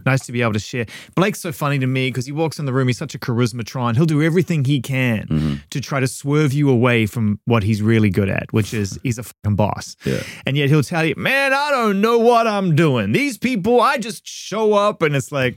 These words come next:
Speaker 1: whatever, bro.
Speaker 2: Yeah.
Speaker 1: You're a monster." So how was it working with him?
Speaker 2: It's awesome, man. We didn't do this song in the same studio. I was actually driving and was just listening to it, thinking about another feature.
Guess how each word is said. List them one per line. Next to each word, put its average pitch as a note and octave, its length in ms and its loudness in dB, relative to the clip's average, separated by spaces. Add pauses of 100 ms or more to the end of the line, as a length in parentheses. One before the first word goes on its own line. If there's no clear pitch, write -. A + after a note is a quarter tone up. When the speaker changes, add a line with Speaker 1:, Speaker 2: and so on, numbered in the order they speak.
(140)
Speaker 1:
whatever, G#2 800 2
bro. G2 480 0
Speaker 2:
Yeah. - 320 2
Speaker 1:
You're C3 140 2
a B2 40 2
monster." A2+ 580 -2
So B2 340 -2 (240)
how D#3+ 180 2
was F3 140 2
it - 60 -8
working D3 360 0
with B2 140 2
him? A#2 200 -2 (280)
Speaker 2:
It's B2 200 4
awesome, A2 380 0
man. F2+ 200 6
We A2+ 180 8
didn't G2 320 6
do G#2 160 8
this A2 200 6
song G2 480 4 (460)
in F2+ 120 4
the E2+ 80 4
same E2+ 260 0
studio. F2 400 4
I D#2+ 100 4
was D#2+ 140 2
actually D#2+ 340 2
driving D2 760 0
and C2+ 480 0
was C#2 100 -4
just C#2+ 180 -4
listening C#2+ 380 0
to C#2+ 200 0
it, B1+ 120 0
thinking C#2 240 -2
about C#2 220 0
another C2+ 200 0
feature. C#2+ 520 -2